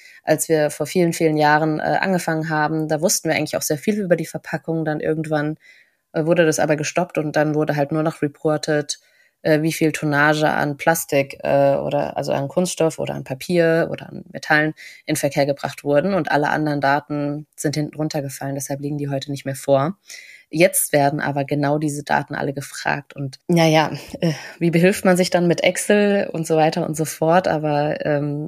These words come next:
man sieht einfach, da sind, äh, es f-, passieren Fehler, es passieren, oder es passiert einfach auch viel zu wenig, weil einfach die Kapazitäten gar nicht da sind, weil da eine unglaubliche,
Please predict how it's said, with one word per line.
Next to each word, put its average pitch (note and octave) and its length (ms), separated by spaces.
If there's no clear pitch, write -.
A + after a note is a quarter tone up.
man D3+ 220
sieht E3 220
einfach, D3+ 540
da D3+ 180
sind, D#3 460
äh, E2 160
es - 280
f-, - 120
passieren E3 380
Fehler, D3+ 640
es - 120
passieren, D#3 540
oder C#3 120
es B2 80
passiert - 300
einfach D3 220
auch - 180
viel - 220
zu D3+ 220
wenig, E3+ 360
weil C#3+ 160
einfach D3+ 160
die C#3+ 100
Kapazitäten D#3 600
gar C#3 140
nicht C#3 200
da C#3 120
sind, C#3+ 160
weil C#3+ 120
da D3 100
eine D3 160
unglaubliche, D#3 880